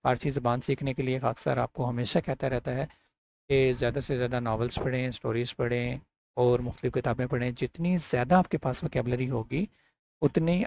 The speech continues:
आसानी से आप फ़ारसी ज़बान सीख सकते हैं और फ़ारसी ज़बान पर आप तसल्लुत अपना बरकरार रख सकते हैं, फ़ारसी ज़बान को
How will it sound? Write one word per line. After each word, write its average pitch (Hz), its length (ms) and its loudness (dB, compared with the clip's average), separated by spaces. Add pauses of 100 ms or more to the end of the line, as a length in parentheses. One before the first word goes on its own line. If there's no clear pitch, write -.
आसानी 135 540 0
से 143 300 4
आप 120 320 0
फ़ारसी 127 760 -2
ज़बान 120 520 -2
सीख 120 220 -6
सकते - 320 -6
हैं 135 180 0
और 131 140 -2
फ़ारसी 123 440 -4
ज़बान 120 480 -2
पर 131 280 0 (600)
आप 113 320 2 (640)
तसल्लुत 127 560 2
अपना 123 240 -6
बरकरार 113 420 0
रख - 200 -16
सकते - 300 -12
हैं, 113 240 -4
फ़ारसी 110 320 -4
ज़बान 117 360 -4
को 151 340 4